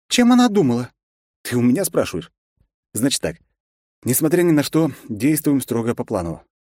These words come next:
Грейс идёт в штаб и вырубает его. Лили и Руби уничтожают подстанцию. Роузи ставит барьер.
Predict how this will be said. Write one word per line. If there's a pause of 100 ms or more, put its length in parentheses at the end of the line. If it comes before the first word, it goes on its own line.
Грейс
идёт
в
штаб (120)
и
вырубает
его. (440)
Лили
и
Руби
уничтожают
подстанцию. (300)
Роузи
ставит
барьер.